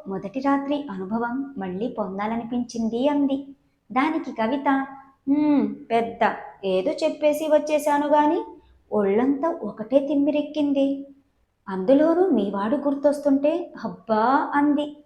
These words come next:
ప్రమీల కూడా కాలిపోతూ, "హ్మ్, మనకే ఇలా ఉందంటే పాపం వాళ్ళెలా తట్టుకుంటారే?" అంది.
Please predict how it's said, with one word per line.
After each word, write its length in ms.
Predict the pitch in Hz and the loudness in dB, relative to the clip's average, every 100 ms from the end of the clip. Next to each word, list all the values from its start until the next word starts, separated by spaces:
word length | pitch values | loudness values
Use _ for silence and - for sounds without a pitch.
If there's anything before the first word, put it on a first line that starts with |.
| _ _ _ - | _ _ _ -6
ప్రమీల 400 | 196 202 294 349 | -2 2 2 2
కూడా 300 | 349 330 339 | 0 0 0
కాలిపోతూ, 840 | 339 190 185 226 269 269 254 247 - - _ _ | -2 -4 -4 2 2 4 0 0 -6 -16 _ _
"హ్మ్, 460 | 277 302 294 285 262 - 208 | 2 2 2 0 -2 -6 -10
మనకే 480 | 190 190 202 302 330 | -8 -8 -8 -4 -2
ఇలా 240 | 339 311 | 0 2
ఉందంటే 880 | 302 302 311 294 311 311 285 - - | 2 0 0 -2 0 0 -2 -6 -10
పాపం 520 | 196 196 214 302 277 208 | -4 -4 0 0 0 -2
వాళ్ళెలా 420 | 208 190 190 247 | -4 -4 -6 -6
తట్టుకుంటారే?" 840 | 294 285 302 311 277 269 196 202 | -6 -6 -6 -6 -2 -2 -2 0
అంది. 320 | 269 294 285 | 0 0 0